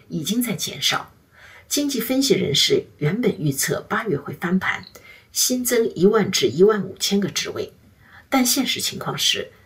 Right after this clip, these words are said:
就业连续三个月下滑。五月份以来，全国减少职位总计超过十万个。加拿大六月份的失业率百分之四点九是历史最低点。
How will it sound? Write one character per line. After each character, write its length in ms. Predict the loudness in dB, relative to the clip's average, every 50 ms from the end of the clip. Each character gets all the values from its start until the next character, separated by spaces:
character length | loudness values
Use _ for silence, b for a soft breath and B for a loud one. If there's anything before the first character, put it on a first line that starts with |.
| b b
就 200 | -2 0 2 2
业 200 | 6 6 6 6
连 220 | 6 4 2 2 2
续 160 | 2 2 0
三 280 | 0 0 0 -2 0
个 80 | 2 2
月 160 | 2 2 0
下 220 | 0 -2 -4 -4 -4
滑。 340 | -6 -6 -6 -6 -6 -8 _ _ _ B B B B B B B
五 140 | 2 4 4
月 120 | 4 4 2
份 160 | 2 0 0
以 100 | 0 0
来， 320 | -2 -4 -4 -6 -6 -10 _ _ _ _
全 280 | -2 0 2 2 2 4
国 160 | 4 4 4
减 220 | 6 4 2 2
少 200 | 2 0 -2 -2 -4
职 180 | -2 0 0
位 260 | 0 2 0 0 -2 -4 -6
总 240 | -4 -4 -4 -4 -4
计 180 | -4 -2 -2
超 200 | -2 0 -2 -2
过 140 | -2 -2 -2
十 300 | -2 -2 0 0 -2 -2
万 180 | -2 -4 -6 -6
个。 260 | -6 -6 -6 -8 -12 _ _ _ _ _ _ _ _ _ _ B B B B B B B B
加 160 | 0 2 2
拿 80 | 2 2
大 160 | 2 2 0
六 200 | 2 4 4 4
月 80 | 4 4
份 160 | 2 -2 -6
的 80 | -4 -2
失 240 | -2 0 0 -2
业 140 | -2 -4 -4
率 260 | -2 -2 -4 -4 -4 -8 -14 _ _ _
百 140 | -2 -2 -2
分 160 | -2 -2 -2
之 100 | -2 -2
四 220 | 0 -2 -2 0 0
点 200 | 2 2 2 0
九 200 | 0 -4 -6 -8 B B B B B
是 220 | -2 0 0 2
历 160 | 2 2 2
史 200 | 2 2 0 -2 -4
最 200 | -2 -2 -2 -2
低 220 | 0 0 0 0
点。 240 | 0 -2 -6 -8 -12